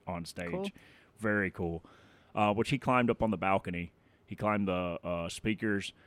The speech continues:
Speaker 1: and walked on the balcony, and then walked to the back of the balcony and put his foot over the rail and started, and was playing bass with the song, which was pretty cool. But
Speaker 2: Nice.
Speaker 1: he staged over a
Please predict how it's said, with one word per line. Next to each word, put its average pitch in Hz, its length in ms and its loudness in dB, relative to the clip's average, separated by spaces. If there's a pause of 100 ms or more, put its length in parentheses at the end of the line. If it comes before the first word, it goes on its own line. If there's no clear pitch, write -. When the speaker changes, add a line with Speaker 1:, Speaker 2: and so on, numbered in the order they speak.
(140)
Speaker 1:
and 95 200 -4
walked 98 260 2
on 101 100 0
the 92 60 -4
balcony, 95 400 0
and 87 120 -4
then 90 100 -6
walked 92 300 -2
to 101 60 -6
the 90 60 -6
back 95 300 -2
of 92 40 -6
the 90 60 -6
balcony 95 460 -2
and 85 120 -8
put 92 120 -4
his 87 140 -8
foot 101 220 -2
over 92 220 -2
the 85 100 -8
rail 92 380 -2
and 85 100 -8
started, 92 300 -6
and 87 140 -4
was 85 100 -12
playing 92 300 -4
bass 87 320 -6
with 87 80 -12
the 90 80 -12
song, 87 260 -6
which 87 160 -10
was 90 120 -10
pretty 87 180 -10
cool. 85 320 -10
But - 120 -16 (600)
Speaker 2:
Nice. 208 300 -8
Speaker 1:
he 226 160 2
staged 90 420 -8
over 90 260 -4
a - 60 -12